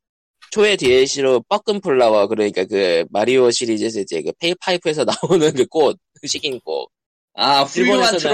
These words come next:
Speaker 2: 트롤링이었고, 훌륭한
Speaker 1: 네.
Speaker 2: 트롤링이었고, 이 캐릭터의
Speaker 1: 전
Speaker 2: 그
Speaker 1: 세계
Speaker 2: 샤머니함에 반한 사람들도 있어요. 아, 이 호불호는 확실히 갈리는데,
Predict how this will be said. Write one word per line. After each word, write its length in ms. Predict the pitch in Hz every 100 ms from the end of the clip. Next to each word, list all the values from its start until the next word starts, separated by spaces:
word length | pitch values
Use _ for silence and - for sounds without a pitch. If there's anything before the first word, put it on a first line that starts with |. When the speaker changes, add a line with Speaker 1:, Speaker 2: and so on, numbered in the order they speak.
| 220
Speaker 2:
트롤링이었고, 880 | 202 196 170 143 - 175 139 95 85
훌륭한 400 | - 208 220 196
Speaker 1:
네. 60 | 175
Speaker 2:
트롤링이었고, 1080 | 180 196 175 151 127 107 - 139 113 95 85 _ _ _ -
이 180 | 127 175
캐릭터의 480 | 190 214 214 175 147
Speaker 1:
전 100 | 156
Speaker 2:
그 40 |
Speaker 1:
세계 160 | 135 123 - -
Speaker 2:
샤머니함에 280 | 170 147 139
반한 340 | 160 151 165 160
사람들도 500 | 151 135 131 120 113
있어요. 480 | 101 104 95 87 -
아, 300 | - 120 120
이 60 | 117
호불호는 500 | - 247 285 262 226
확실히 300 | 220 233 190
갈리는데, 720 | 120 117 110 107 127 101 -